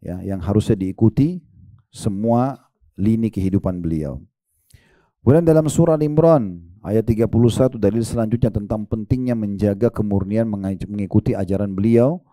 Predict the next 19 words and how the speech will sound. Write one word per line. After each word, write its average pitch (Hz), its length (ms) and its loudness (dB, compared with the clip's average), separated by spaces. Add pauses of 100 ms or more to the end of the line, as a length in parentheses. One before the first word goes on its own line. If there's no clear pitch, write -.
sallallahu 101 480 -2
alaihi 104 160 -2
wasallam 110 480 0 (720)
yang 110 160 2
berbunyi, 120 400 4
"Qul 117 240 4
in 117 320 -4
kuntum 123 480 0
tuhibbunallaha 107 1300 2
fattabi'uni 107 1120 2
yuhibbukumullah 101 960 0
wa - 40 0
yaghfir 107 280 -2
lakum 101 320 -2
dzunubakum 104 640 4
wallahu 107 320 0
ghafurur 123 480 2
rahim." 120 480 -4 (240)
Katakanlah, 117 640 0